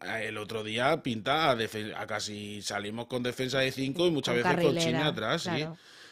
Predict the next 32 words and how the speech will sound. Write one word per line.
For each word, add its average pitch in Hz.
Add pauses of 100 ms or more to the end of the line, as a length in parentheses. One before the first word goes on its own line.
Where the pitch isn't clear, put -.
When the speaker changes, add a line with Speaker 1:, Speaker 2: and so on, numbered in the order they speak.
(140)
Speaker 1:
Pero 143
bueno, 131
mm, 131
y 131
luego 123
arriba 151
pues 147
mantendríamos 113
Judith, 120 (260)
Speaker 2:
Ujú. 117
Speaker 1:
Adriana 107
en 110
un -
Speaker 2:
Adriana 113 (100)
a 202
un 214
Speaker 1:
lado 233
Speaker 2:
lado. 277 (260)
Speaker 1:
y 110
en 101
medio 95
Pichu, 104 (180)
después 98
del 98
hat-trick 98
de 95
asistencia. 95 (340)
Speaker 2:
Ujú. 175 (920)
Speaker 1:
Como 123
le 110
digo, 113
¿eh? 135